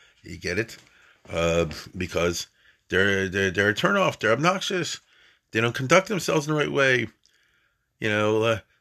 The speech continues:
like the prophet Isaiah says, he's got a long payas, and he, then he forecloses on the widows and the orphans. You know, the, don't consider yourself an esrog everywhere. The most we can say is, "I strive to be an esrog," or maybe in some areas I'm an esrog. You know what I'm saying?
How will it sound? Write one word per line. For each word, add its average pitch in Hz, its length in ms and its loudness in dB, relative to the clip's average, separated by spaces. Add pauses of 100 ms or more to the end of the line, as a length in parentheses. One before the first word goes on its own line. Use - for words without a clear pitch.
like 107 220 0
the 101 80 -6
prophet 131 340 2
Isaiah 123 420 2
says, 90 340 -2
he's 95 160 -6
got 95 180 0
a 92 40 0
long 117 260 -2
payas, 131 360 0
and 110 100 -2
he, 107 60 0
then 110 200 -4
he 104 60 -6
forecloses 113 680 -2
on 110 120 -2
the 104 80 -2
widows 120 280 0
and 131 100 -2
the 151 100 0
orphans. 120 240 -2
You 120 80 -4
know, 123 140 -2 (580)
the, 113 160 -2 (240)
don't 190 180 6
consider 175 340 2
yourself 143 240 2
an 139 80 0
esrog 120 340 2
everywhere. 85 440 -2 (480)
The 107 100 0
most 196 340 6
we 156 100 2
can 151 160 -2
say 208 220 0
is, 127 140 0
"I 110 100 0
strive 120 380 -2
to 113 80 -8
be 110 100 -2
an 104 60 -2
esrog," 98 400 -6 (480)
or 117 140 0
maybe 139 340 -2
in 107 120 -6
some 156 320 -2
areas 117 500 -2
I'm 90 180 -8
an - 60 -12
esrog. - 460 -12 (1300)
You 113 120 -4
know 131 40 2
what - 20 -2
I'm 131 60 -4
saying? 160 360 -2